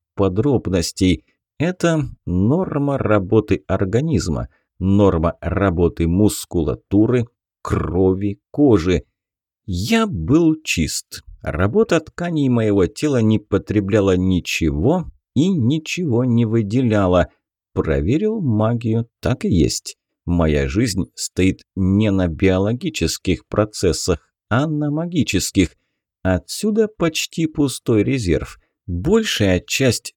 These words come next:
той энергии, что в естественном состоянии вырабатывало тело, уходила на поддержание жизни. Отсюда отсутствие потребности в пище и воде.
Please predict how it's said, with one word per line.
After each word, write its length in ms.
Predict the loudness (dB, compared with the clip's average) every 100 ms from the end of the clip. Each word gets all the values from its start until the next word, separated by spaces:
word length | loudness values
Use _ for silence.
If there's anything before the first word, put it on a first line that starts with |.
| _
той 340 | 2 4 2 -2
энергии, 640 | -2 0 2 0 0 0 0
что 280 | 0 0
в 60 | 0
естественном 800 | 0 -2 -2 -2 -2 -4 -4 -4
состоянии 960 | -2 -2 -2 -6 -4 -2 -2 0 2 2
вырабатывало 960 | 0 0 -2 -2 -2 0 0 2 0
тело, 520 | -2 -8 -4 -2 -4 -4 -2
уходила 640 | 0 2 0 0 0 0
на 260 | 0 -2 -4 0
поддержание 1160 | 0 2 0 2 2 0 -2 -4 -2 -2 -2
жизни. 600 | 0 2 2 0 -2 -4 _ _ _ -2
Отсюда 640 | -2 -2 -6 -6 0 0 0
отсутствие 800 | -4 -2 -4 -4 -6 -4 -2 -2
потребности 920 | -4 -6 0 -2 2 0 0 -2 -2
в 180 | -2 -8 _
пище 460 | -2 0 0 -2 -4
и 240 | -2 -2
воде. 560 | 0 0 0 2 2